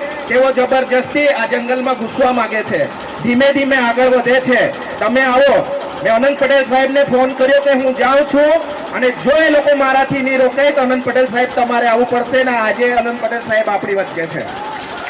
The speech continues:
ફક્ત આ પોલીસ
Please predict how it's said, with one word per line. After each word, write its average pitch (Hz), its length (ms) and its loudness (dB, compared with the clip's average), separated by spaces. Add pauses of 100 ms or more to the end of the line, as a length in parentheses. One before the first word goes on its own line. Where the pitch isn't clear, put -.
(2750)
ફક્ત 320 380 -2 (880)
આ 262 120 -2
પોલીસ 311 500 -2